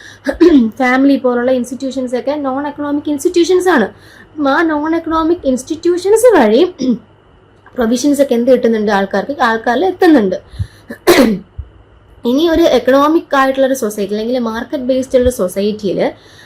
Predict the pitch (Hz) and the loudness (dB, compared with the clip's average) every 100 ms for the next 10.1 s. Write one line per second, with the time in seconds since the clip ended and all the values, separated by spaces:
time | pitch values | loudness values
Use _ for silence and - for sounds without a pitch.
0 | - 254 302 381 330 320 285 277 269 254 | -8 0 2 2 0 0 0 -2 -2 -4
1 | 233 240 - 254 277 285 294 311 311 285 | -2 -2 -2 -4 -2 -2 -2 -2 -2 -2
2 | 247 226 269 240 294 - 381 311 254 214 | -2 0 -2 -2 -6 -2 0 2 0 0
3 | 214 202 165 180 - 208 226 240 302 269 | 0 -2 -2 -6 -6 -8 -4 -4 -4 -6
4 | 269 311 339 359 320 294 294 285 285 269 | -6 -6 -4 -2 0 0 0 -2 -2 0
5 | 254 294 359 311 208 - - - - - | 0 2 2 2 0 -4 -8 -20 -20 -20
6 | _ 269 277 254 247 302 370 415 370 320 | _ -4 0 0 0 -2 0 2 2 0
7 | 311 311 311 285 269 285 285 302 262 254 | -2 -4 -4 -4 -4 -4 -4 -2 -4 -4
8 | 269 285 254 233 240 254 247 311 370 403 | -4 -2 -2 -2 -2 -4 -4 -4 -4 -2
9 | 311 277 269 269 269 262 247 233 233 233 | -2 0 0 -2 -2 -4 -4 -4 -2 0